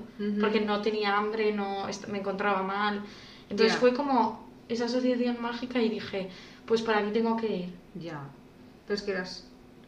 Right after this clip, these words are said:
Speaker 1: como muy pequeña, ¿no? Para, o sea, que nadie se lo merece, pero que es una, una asociación de ideas como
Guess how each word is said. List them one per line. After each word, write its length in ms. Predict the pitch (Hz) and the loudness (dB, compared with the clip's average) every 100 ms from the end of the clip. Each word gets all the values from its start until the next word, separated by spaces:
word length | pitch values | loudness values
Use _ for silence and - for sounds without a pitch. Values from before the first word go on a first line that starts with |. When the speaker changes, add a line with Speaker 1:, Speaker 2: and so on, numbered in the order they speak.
| - | -8
Speaker 1:
como 200 | 196 175 | -4 -4
muy 140 | 170 | -4
pequeña, 440 | 175 202 175 175 185 | -4 -4 -6 -6 -6
¿no? 140 | 170 | -6
Para, 240 | 196 185 180 | -4 -4 -2
o 40 | |
sea, 160 | 190 180 | -2 -2
que 100 | 180 | -2
nadie 240 | 175 180 | 0 -2
se 140 | 202 | -2
lo 80 | 208 | -4
merece, 380 | 196 185 185 233 | -4 -6 -6 -4
pero 240 | 233 208 - | -2 -2 -2
que 220 | 165 - - - - - - - - - - | -6 -8 -14 -20 -20 -20 -20 -20 -20 -20 -6
es 280 | - 208 - | -2 -2 -4
una, 420 | 226 214 208 214 | -2 0 2 0
una 200 | 226 214 | -2 -4
asociación 580 | 214 220 208 226 226 208 | -2 -4 -4 -4 -2 -2
de 60 | 214 | 0
ideas 340 | 208 196 220 | 0 0 -4
como 360 | - 226 190 - | -6 -6 -6 -8